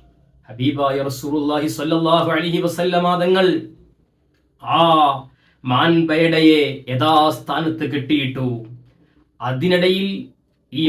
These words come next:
മാൻപേടയെ വേട്ടയാടി പിടിച്ചയാൾ ഉണർ-,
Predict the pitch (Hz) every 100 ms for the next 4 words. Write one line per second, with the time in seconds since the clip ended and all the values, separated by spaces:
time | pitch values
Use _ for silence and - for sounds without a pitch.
0 | 147 143 175 170 180 180 175 180 170 156
1 | - - _ _ _ _ _ _ 127 143
2 | 180 185 180 175 170 170 180 - 185 165
3 | 156 143 123 - - _ _ _ _ 131
4 | 170 190